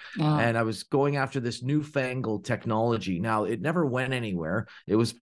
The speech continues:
Speaker 2: all based around the cell phone, right? And we know
Speaker 1: Mm-hmm.
Speaker 2: that didn't go anywhere. No, who needs a cell phone, right?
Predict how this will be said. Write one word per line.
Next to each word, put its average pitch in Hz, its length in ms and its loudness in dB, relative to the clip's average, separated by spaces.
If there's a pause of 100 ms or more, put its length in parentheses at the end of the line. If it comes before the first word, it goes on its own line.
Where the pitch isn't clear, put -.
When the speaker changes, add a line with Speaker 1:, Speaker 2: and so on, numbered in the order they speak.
(100)
Speaker 2:
all 143 240 2
based 147 340 0
around 120 300 -2
the 104 80 -6
cell 123 260 2
phone, 78 300 -2
right? 95 300 -2
And 113 120 -4
we 165 140 4
know 160 100 6
Speaker 1:
Mm-hmm. 160 100 6
Speaker 2:
that 135 180 2
didn't 127 220 -2
go 110 200 0
anywhere. 101 360 -2
No, 107 220 0
who 143 180 2
needs 143 260 -2
a 92 40 -8
cell 117 240 2
phone, 139 320 2
right? 135 240 4